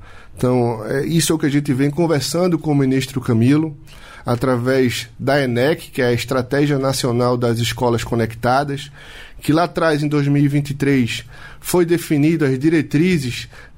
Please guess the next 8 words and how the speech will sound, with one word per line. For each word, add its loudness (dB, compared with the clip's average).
técnicas, 0
parâmetros 2
de -4
velocidade, 0
definições 2
de 0
conteúdos 0
educacionais, 0